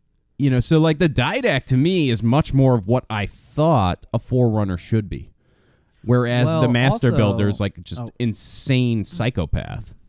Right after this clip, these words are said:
Speaker 2: Also, um, small note that, like, when the Didact or Bornsteller is talking to, like, um, these other people in the shuttle, that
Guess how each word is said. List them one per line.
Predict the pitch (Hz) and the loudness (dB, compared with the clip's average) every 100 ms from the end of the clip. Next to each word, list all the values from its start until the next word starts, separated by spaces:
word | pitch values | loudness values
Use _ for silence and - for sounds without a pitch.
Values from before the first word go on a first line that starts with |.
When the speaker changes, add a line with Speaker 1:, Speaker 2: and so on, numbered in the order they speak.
| _ - - - _ - - _ - - - _ - | _ -14 -14 -18 _ -20 -20 _ -20 -20 -20 _ -6
Speaker 2:
Also, | 165 190 151 123 113 - _ _ _ - | -6 -4 -4 -4 -4 -8 _ _ _ -10
um, | 113 110 110 | -8 -6 -8
small | - 143 147 | -10 -6 -6
note | 127 113 120 101 | -4 -6 -6 -10
that, | 104 95 80 101 | -14 -14 -16 -16
like, | 104 101 | -16 -16
when | 117 117 113 107 104 | -12 -10 -8 -8 -10
the | 117 113 | -10 -10
Didact | 117 113 117 117 107 - - - | -8 -6 -6 -8 -10 -14 -20 -20
or | 113 107 - _ - - _ - | -18 -16 -18 _ -20 -20 _ -8
Bornsteller | 131 135 127 - 120 117 | -4 -4 -4 -8 -6 -6
is | 110 - | -8 -6
talking | 131 120 123 113 110 | -6 -6 -8 -10 -8
to, | 113 | -10
like, | 104 98 - _ _ _ _ _ | -10 -12 -18 _ _ _ _ _
um, | 104 107 107 | -12 -10 -8
these | 113 107 | -8 -8
other | 113 110 | -8 -10
people | 120 110 110 | -10 -10 -10
in | 104 | -8
the | 101 | -10
shuttle, | - 147 160 131 120 113 _ 117 | -8 -6 -2 -2 -4 -8 _ -18
that | 110 110 104 104 | -12 -10 -8 -10